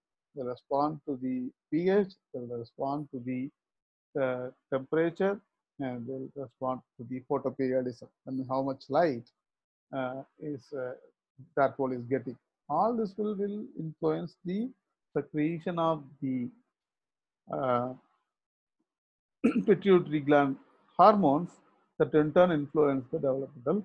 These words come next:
process. You can see a very, uh, minute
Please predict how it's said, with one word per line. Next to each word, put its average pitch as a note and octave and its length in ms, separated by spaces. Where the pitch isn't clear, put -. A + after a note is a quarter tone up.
process. A#2 520
You C#3 80
can C3 80
see D#3+ 140
a C#3 160
very, C3 260
uh, - 60
minute C#3 540